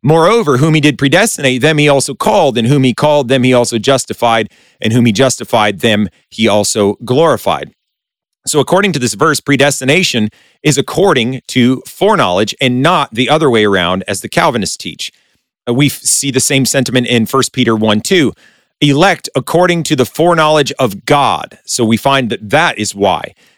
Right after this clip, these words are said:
Predestination here has nothing to do with our eternal destiny, but our conformity to the image of Christ.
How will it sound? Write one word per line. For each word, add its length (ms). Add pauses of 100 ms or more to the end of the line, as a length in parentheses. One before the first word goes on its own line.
(100)
Predestination 880
here 440
has 200
nothing 360
to 80
do 420 (260)
with 140
our 240
eternal 460
destiny, 540
but 200
our 180
conformity 760
to 280
the 220
image 400
of 160
Christ. 680